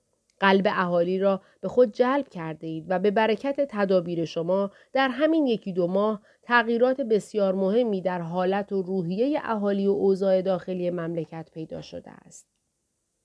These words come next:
اما از سوی دیگر، کوتاه کردن دست شاهنشاهی از یک مملکت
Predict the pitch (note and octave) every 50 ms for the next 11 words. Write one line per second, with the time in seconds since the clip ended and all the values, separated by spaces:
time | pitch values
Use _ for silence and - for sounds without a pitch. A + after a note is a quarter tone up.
0 | _ _ _ _ - F#3+ F#3+ F#3 F3 E3 D#3 - - - B3 C#4 C#4+ B3 A3+ G3
1 | A3+ A3 A3 A3+ A#3 A#3 - _ _ _ _ _ _ _ _ - - B3 G#3+ -
2 | A#3+ A#3 A3 G3+ - B3 A#3 A3+ G#3+ A#3+ C#4+ D4 D4 C4 C4 C#4 C#4 C4 - -
3 | C4 - - G#3 F#3 F3 F3 F#3 F3+ E3 - - F3 D#3 E3+ G3+ F#3+ F3 E3 E3
4 | F3 E3 D#3 - F3 F3 E3+ F3 E3+ D#3+ D#3 - F3 F3+ F3+